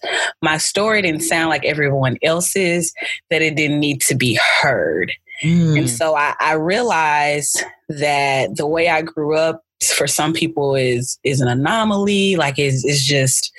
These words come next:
Speaker 1: not realistic and things like that. But my parents, since I was little, have always been in the Word. And so when, when I grew up, I, I, I grew up with,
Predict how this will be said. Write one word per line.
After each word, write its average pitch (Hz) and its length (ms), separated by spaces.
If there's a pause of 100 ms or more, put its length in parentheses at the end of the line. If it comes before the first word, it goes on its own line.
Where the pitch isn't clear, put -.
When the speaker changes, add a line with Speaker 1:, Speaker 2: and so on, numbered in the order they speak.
Speaker 1:
not 165 360
realistic 156 680
and 143 120
things 160 220
like 147 180
that. 151 300
But 135 340 (280)
my 196 180
parents, 175 960 (360)
since 165 220
I 151 180
was 139 300
little, 135 680 (240)
have 143 160
always 156 320
been 156 120
in 139 120
the 127 100
Word. 139 400
And 127 120
so 123 500 (560)
when, 139 680 (100)
when 143 180
I 180 160
grew 160 320
up, 151 420
I, 131 320
I, 151 220 (180)
I 147 180
grew 139 340
up 135 280
with, 123 320